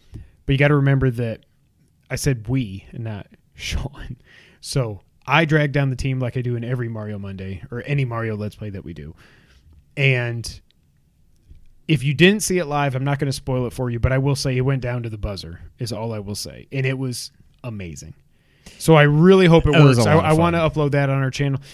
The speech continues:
Speaker 1: Something happens with the microphones at the end of it, 'cause I saw people in the chat were like, <laughs> "The mic just yeeted, like, the mic's dead." And Ber-, Ernie was like, "R I P the mic." I don't know what mic went out. Something just went, all of a sudden it was like, we're blah, blah, blah.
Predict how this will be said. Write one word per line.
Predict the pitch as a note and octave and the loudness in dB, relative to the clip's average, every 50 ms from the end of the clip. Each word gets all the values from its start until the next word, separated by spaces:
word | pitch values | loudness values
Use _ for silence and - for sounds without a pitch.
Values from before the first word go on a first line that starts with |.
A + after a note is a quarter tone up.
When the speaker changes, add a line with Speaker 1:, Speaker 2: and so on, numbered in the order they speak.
| - - | -20 -10
Speaker 1:
Something | - - A3 A#3+ C4 A3 | 0 2 2 2 4 2
happens | E3+ E3+ E3+ E3+ F#3 F3 D3 | 2 2 2 0 0 -2 -2
with | D3 C3+ | -2 -2
the | C3+ | 0
microphones | C3 C3 C3+ C3 C3+ C#3+ D3+ D3 C3 C3+ | 0 -2 -2 -2 -2 -2 -2 0 0 -2
at | B2+ | -2
the | - A#2+ B2 | -2 -2 0
end | C#3 D3+ D3+ | 0 0 0
of | C#3 D#3+ | -2 -2
it, | D#3 - | -4 -4
'cause | D3 B2+ | -2 0
I | C#3+ C3+ | 0 0
saw | - E3 D#3+ D3+ | 2 2 0 2
people | C#3 - D#3 C#3 D3+ C#3+ | 2 0 -2 0 0 0
in | C#3 C3 | 0 0
the | B2+ A#2 | -2 -2
chat | - C3+ C3 C3 B2 - | -2 -2 -2 -2 -4 -4
were | C3 B2+ | -4 -4
like, | B2 A#2 A#2 A#2+ - | -4 -4 -4 -4 -2
<laughs> | - - F3+ F#3 | 0 2 2 4
"The | D3+ C#3 | 4 2
mic | C#3 D3 D#3 D#3+ - | 2 2 0 0 -2
just | - D3+ C#3 - - C3 | -2 -4 -4 -2 -4 -2
yeeted, | D#3+ F3+ F3+ E3 D3 B2+ B2 A#2+ | -2 -2 0 -2 -2 -2 -2 -2
like, | C#3 C3+ C#3 | -2 -2 -2
the | C#3+ | -2
mic's | C#3 C#3+ D3+ D#3 C3 B2 | 0 0 0 -2 -4 -2
dead." | - D3 D3+ D3+ D3 C3 | -2 0 0 2 0 0
And | C3 - - B2 | -2 -6 -8 -6
Ber-, | A2 C#3 C3+ - | -6 -6 -4 -2
Ernie | C#3 C#3 C#3 C#3+ | -2 -2 0 0
was | C3 B2 A#2 | 0 -2 -2
like, | B2 A#2+ A2+ - | -4 -6 -4 -4
"R | B2 C3 C3 | -2 0 0
I | C3+ C3+ | 2 2
P | - - C#3 | 0 0 -2
the | B2+ A#2+ | -2 -2
mic." | B2 B2+ C3+ C3+ C3 - - _ - - _ _ _ - | -2 -2 -2 -2 -4 -8 -14 _ -20 -20 _ _ _ 0
I | E3 | 4
don't | G3 | 6
know | G#3+ | 6
what | E3+ D3 C3 D3+ D#3+ - | 6 6 4 0 -2 -2
mic | D#3+ D#3 E3+ D#3+ - | -4 -6 -6 -4 -4
went | D3+ C3+ A#2+ | -6 -6 -4
out. | B2 C#3+ D#3 - - _ _ _ _ _ _ _ _ | -4 -6 -8 -8 -10 _ _ _ _ _ _ _ _
Something | - - - F3 F3 - G3 E3+ | -6 0 0 0 2 2 0 -2
just | C#3+ D3 C#3 D3+ | -2 -4 -4 -2
went, | D#3+ D#3 C#3+ - | -2 -4 -2 -2
all | C#3 D3 | 0 0
of | D3+ | 0
a | D3 | 0
sudden | - E3 D#3 | 0 -2 -2
it | D3 C3+ | -2 -4
was | B2 A#2+ | -4 -4
like, | C3 B2+ A#2+ | -4 -2 -2
we're | C3+ C#3 | -2 -2
blah, | C#3+ E3 E3+ F#3+ G#3+ A3 G#3 | -2 -2 -4 -2 -2 -2 -2
blah, | G#3+ G#3+ | -4 -4
blah. | G#3 G#3+ G#3 G#3 G3+ | -4 -4 -4 -4 -6